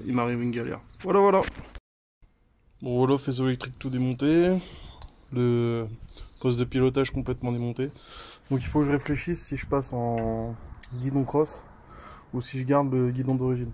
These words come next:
Moi, personnellement, j'adore le maniement du guidon d'origine. Mais le problème, c'est que je suis pas très bon en scoot cross, donc, euh, c'est sûr que je vais tomber.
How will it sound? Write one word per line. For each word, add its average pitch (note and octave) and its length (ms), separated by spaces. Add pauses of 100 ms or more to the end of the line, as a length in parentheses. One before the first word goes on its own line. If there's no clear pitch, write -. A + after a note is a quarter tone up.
(160)
Moi, C#3 140
personnellement, C3+ 540
j'adore B2+ 320
le C3+ 80
maniement C3 400
du A#2+ 220
guidon B2+ 260
d'origine. B2 460 (840)
Mais B2+ 80
le B2 60
problème, C3 420
c'est B2+ 140
que - 40
je - 60
suis - 80
pas - 160
très C#3+ 200
bon C3 260
en - 20
scoot - 240
cross, D3 220
donc, B2 220
euh, A2 260
c'est A#2+ 160
sûr - 180
que C3+ 60
je C3 60
vais C3 80
tomber. C3 340